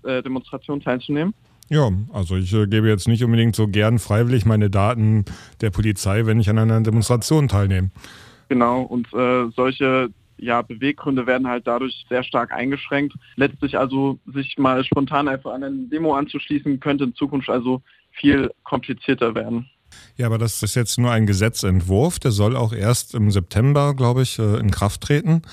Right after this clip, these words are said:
Speaker 1: Mhm.
Speaker 2: Das ist ja noch ein Weilchen hin. Wie stehen denn die politischen Parteien dazu?
Speaker 1: Also der Großteil der politischen Parteien, die haben wir bisher noch nicht, oder keine Ahnung, noch nicht, äh, haben sich noch nicht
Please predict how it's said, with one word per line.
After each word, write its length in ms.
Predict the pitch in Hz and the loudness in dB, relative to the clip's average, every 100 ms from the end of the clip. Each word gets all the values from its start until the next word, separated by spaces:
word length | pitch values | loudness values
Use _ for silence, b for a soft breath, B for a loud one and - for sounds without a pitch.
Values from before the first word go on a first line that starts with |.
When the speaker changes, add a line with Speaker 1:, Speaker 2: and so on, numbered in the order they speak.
| B B | B B
Speaker 1:
Mhm. 280 | 151 151 165 - - | 0 2 0 -4 -8
Speaker 2:
Das 160 | 92 | -6
ist 120 | 110 | -2
ja 60 | 127 | 2
noch 120 | 120 | 4
ein 120 | 110 | 4
Weilchen 360 | 101 110 - 104 | 4 2 2 4
hin. 360 | 120 165 165 117 | 4 2 0 -2
Wie 100 | 113 | -2
stehen 220 | - 123 | 0 2
denn 140 | 120 | 2
die 60 | 113 | 2
politischen 500 | 117 113 113 107 107 | 2 0 0 0 2
Parteien 420 | 104 - 117 110 | 0 2 2 4
dazu? 340 | 85 - 85 87 b b b b b _ _ _ - - - | 2 0 -2 -4 b b b b b _ _ _ -20 -20 -6
Speaker 1:
Also 220 | 123 127 | -4 -2
der 200 | 120 131 | 0 0
Großteil 400 | - 160 165 180 | 0 -4 -2 0
der 80 | 151 | -2
politischen 420 | 143 160 - 147 | -2 -6 -6 -8
Parteien, 460 | 151 143 175 175 175 | -8 -6 -2 -2 0
die 120 | 151 | 0
haben 140 | 156 | 0
wir 160 | 151 147 | 0 0
bisher 540 | 127 135 - 147 143 - - | -2 -8 -6 -4 -4 -8 -8
noch 180 | 139 151 | -8 -8
nicht, 280 | 175 - - | -12 -12 -12
oder 260 | 123 123 113 _ _ | -4 -4 -4 _ _
keine 220 | - 120 | -6 -2
Ahnung, 300 | 117 139 135 - | 0 0 -4 -6
noch 160 | - 156 | -10 -4
nicht, 240 | 135 - | -4 -4
äh, 160 | 117 131 | -4 0
haben 180 | 135 131 | 0 -2
sich 140 | - | 0
noch 100 | 135 | 0
nicht 220 | 135 - | 0 -2